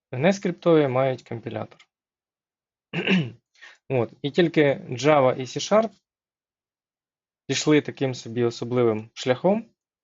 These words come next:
е, з-, скористалися двома абстракціями, і це дало с-, свою, свою перевагу і розуміння. Отже, <clears throat> м,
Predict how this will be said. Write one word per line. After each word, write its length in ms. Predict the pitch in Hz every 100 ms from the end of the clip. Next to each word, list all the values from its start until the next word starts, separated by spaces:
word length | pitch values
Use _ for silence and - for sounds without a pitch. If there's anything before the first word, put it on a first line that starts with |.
| _ _ _ _ _ _ _ _ _ _ _ _ _ _ _ _ _ _ _ _ 123
е, 360 | 117 120 117
з-, 160 | 113 - - -
скористалися 760 | - - 127 123 143 131 123 120
двома 320 | 120 127 113
абстракціями, 880 | 110 - 185 214 - 165 147 143 - _
і 480 | 170 123 131 139 117 - _
це 160 | - 147
дало 260 | 123 117 131
с-, 240 | - _
свою, 680 | - - 113 110 120 113 107 104 _ _ _ _ _ _ _ _ _ -
свою 340 | - 117 110
перевагу 580 | 117 110 135 165 123 113
і 100 | 110
розуміння. 500 | 113 107 104 104 107 _ _ _ _ _ _ _ _ -
Отже, 360 | 135 110 104 - _
<clears throat> 1200 | 185 165 113 - _ _ _ _ _ _ _ -
м, 560 | 120 117 113 113 113